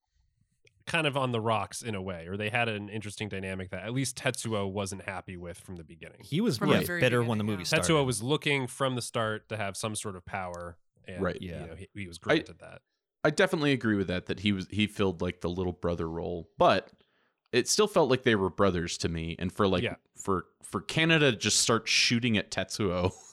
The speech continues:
Speaker 4: <laughs> uh, like, when he breaks into the plant and Tetsuo's, like, rude to him once, and then Canada's like, "Fuck you!" <laughs> And he starts, like, shooting.
Speaker 2: I think,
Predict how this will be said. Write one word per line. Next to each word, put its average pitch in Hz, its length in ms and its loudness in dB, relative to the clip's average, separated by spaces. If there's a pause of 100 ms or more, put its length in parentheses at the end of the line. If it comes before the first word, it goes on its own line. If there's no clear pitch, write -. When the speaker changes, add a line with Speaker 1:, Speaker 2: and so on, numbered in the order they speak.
(300)
Speaker 4:
<laughs> - 420 -20
uh, 87 180 2
like, 90 160 0
when 101 100 4
he 95 40 6
breaks 95 380 2
into 107 240 2
the 95 100 2
plant 92 460 0
and 87 100 -4
Tetsuo's, 92 640 0
like, 87 140 0
rude 90 340 -4
to 101 160 2
him 107 100 2
once, 117 340 2
and 90 140 0
then 90 140 -2
Canada's 92 340 -2
like, 82 140 -6
"Fuck 320 420 2
you!" 285 340 6
<laughs> - 20 6
And - 80 2
he 180 80 2
starts, 117 340 4
like, 113 160 2
shooting. 110 640 4 (320)
Speaker 2:
I 160 80 0
think, 285 180 0